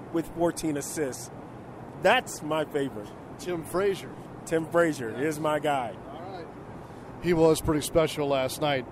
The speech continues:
Speaker 2: Twenty-one points, as David mentioned, matching a career high. Season high assists, fourteen assists. Oh, by the way, three steals as well. This team is stealing the ball and blocking shots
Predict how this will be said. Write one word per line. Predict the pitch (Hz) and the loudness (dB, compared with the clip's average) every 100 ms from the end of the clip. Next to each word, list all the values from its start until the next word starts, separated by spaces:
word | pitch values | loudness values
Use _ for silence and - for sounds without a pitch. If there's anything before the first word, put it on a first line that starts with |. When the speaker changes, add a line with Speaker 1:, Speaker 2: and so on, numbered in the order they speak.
| - - - | -12 -14 -12
Speaker 2:
Twenty-one | - 180 185 175 165 | 2 4 6 6 4
points, | 147 160 156 139 | 2 2 2 -2
as | 139 120 - | -8 -6 2
David | 156 147 | 2 2
mentioned, | 139 143 139 143 123 139 | 0 0 0 -6 -4 0
matching | 151 - 147 | 0 0 -2
a | 147 | -2
career | - 151 143 | 0 2 4
high. | 135 131 123 120 - - - - - | 4 4 2 0 -6 -14 -12 -12 -8
Season | - - 190 165 165 | -4 0 0 0 0
high | 160 151 | 2 2
assists, | 143 - 151 139 | 0 0 0 0
fourteen | - 156 151 147 147 135 | -2 0 0 0 -2 -2
assists. | 123 143 135 127 - - - - | -4 -2 -2 -2 -6 -12 -14 -2
Oh, | 185 | 0
by | 190 180 | 4 6
the | 165 | 6
way, | 160 143 120 - | 4 2 -2 -8
three | 196 214 | 0 2
steals | 185 - - 185 170 147 139 | 2 -2 0 4 4 4 -2
as | 120 | -4
well. | 139 147 127 113 - - - - - 269 | 0 2 2 -2 -6 -12 -14 -14 -8 -4
This | 294 | -2
team | - 285 208 | 2 4 4
is | 165 | 4
stealing | - - 214 247 254 | 0 0 2 4 4
the | 226 | 4
ball | 208 208 208 208 190 - - | 4 4 4 2 0 -8 -6
and | 170 165 | -2 -2
blocking | 139 156 180 175 180 | 0 0 0 -2 -4
shots | 143 - 156 151 - | -4 0 2 0 -2